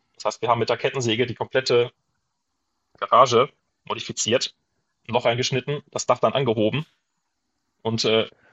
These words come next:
das musste ja alles wieder dicht werden. Und dann, äh, geht's dann los, dann, es ist,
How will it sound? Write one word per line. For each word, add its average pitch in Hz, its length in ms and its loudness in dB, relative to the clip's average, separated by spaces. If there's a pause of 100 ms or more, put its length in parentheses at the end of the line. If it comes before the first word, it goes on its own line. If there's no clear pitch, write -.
(280)
das - 140 -8
musste 127 200 -2
ja 120 40 4
alles 123 140 -2
wieder 123 120 2
dicht 143 220 -6
werden. 110 280 2 (600)
Und - 100 -4
dann, 113 160 2
äh, 113 160 4
geht's 120 180 -2
dann 113 120 0
los, 110 200 0
dann, 135 440 0 (300)
es - 140 -6
ist, - 140 -6